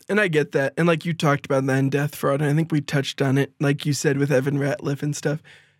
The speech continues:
Going on the run is really rough. You're away from your friends, your family, all the things that were important to you before. It is,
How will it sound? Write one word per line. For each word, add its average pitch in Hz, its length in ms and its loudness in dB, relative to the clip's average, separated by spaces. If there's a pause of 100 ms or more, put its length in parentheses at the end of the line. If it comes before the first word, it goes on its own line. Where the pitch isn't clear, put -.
(160)
Going 208 300 0
on 156 140 0
the 147 80 -2
run 143 520 0 (200)
is 156 220 6
really 147 640 0
rough. 139 560 -2 (280)
You're 156 140 0
away 160 280 2
from 156 220 0
your 143 140 2
friends, 147 540 0
your 151 140 -4
family, 139 640 0 (360)
all 170 200 2
the 160 140 0
things 151 320 0
that - 140 -2
were 147 160 2
important 147 580 0
to - 100 -6
you 143 120 2
before. 147 580 -2
It 185 140 2
is, 160 420 2